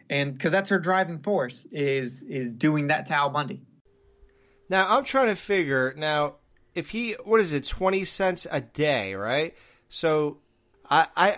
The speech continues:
Speaker 2: you know what, though? I remember when I was watching this, I did some kind of math on my calculator. I'm doing it wrong now,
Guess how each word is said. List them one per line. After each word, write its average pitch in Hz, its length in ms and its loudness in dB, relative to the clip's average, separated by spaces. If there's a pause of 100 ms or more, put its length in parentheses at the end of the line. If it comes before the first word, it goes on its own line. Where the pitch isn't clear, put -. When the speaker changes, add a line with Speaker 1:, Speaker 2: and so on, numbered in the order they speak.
(100)
Speaker 2:
you 196 140 0
know 240 120 4
what, 247 160 4
though? 254 160 6
I 170 160 4
remember 226 300 2
when 175 140 4
I 160 60 6
was 135 120 0
watching 165 440 4
this, 127 160 -2
I 135 60 2
did 180 260 0
some 147 320 0
kind 160 300 0
of 123 80 0
math 120 420 -2
on 143 60 -6
my 131 400 -4
calculator. 127 500 -2
I'm 127 140 0
doing 190 240 -2
it 120 120 -4
wrong 107 360 -2
now, 156 280 -2